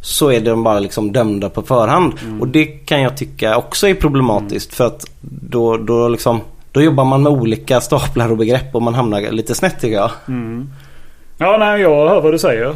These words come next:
Speaker 2: och, eh, jag protesterar eller håller inte med, liksom. Jag känner att det är din åsikt.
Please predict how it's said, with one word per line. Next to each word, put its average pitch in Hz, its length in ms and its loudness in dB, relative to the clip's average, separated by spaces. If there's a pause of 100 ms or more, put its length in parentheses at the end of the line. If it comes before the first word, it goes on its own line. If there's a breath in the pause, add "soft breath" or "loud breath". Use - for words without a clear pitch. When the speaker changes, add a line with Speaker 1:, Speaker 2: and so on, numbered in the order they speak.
(140)
Speaker 2:
och, 139 340 4
eh, 139 480 2
jag 135 460 0
protesterar 139 600 0
eller 165 360 -2
håller 165 420 2
inte - 240 -2
med, 117 300 0
liksom. 127 280 -4
Jag 135 360 2 (260)
känner 139 260 -2
att - 200 -12 (360 loud breath)
det 131 100 -2
är 135 160 0
din 135 180 -2
åsikt. 135 360 -8